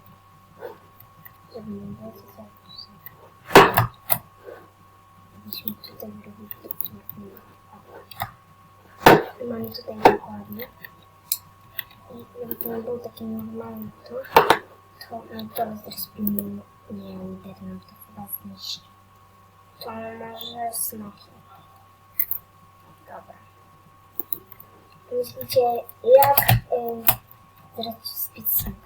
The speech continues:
Taką komandą. S-, a, nie, to było, chwila. To było s-, zapomniałam. Chyba to było to?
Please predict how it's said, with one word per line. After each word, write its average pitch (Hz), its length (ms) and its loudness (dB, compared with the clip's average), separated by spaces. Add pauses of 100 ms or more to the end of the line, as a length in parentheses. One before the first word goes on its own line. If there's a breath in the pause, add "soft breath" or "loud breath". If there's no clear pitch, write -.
(100)
Taką 285 280 -4
komandą. 208 600 -12 (1400)
S-, - 640 -2 (840)
a, - 20 -18 (640)
nie, 196 160 -12 (160)
to - 60 -20 (120)
było, 220 240 -2 (1600)
chwila. 220 280 -12 (1500)
To - 60 -14
było 240 120 -12
s-, - 560 -8 (1120)
zapomniałam. 220 720 4 (2500)
Chyba - 220 2
to - 100 -14
było 214 200 -16 (120)
to? 320 120 -8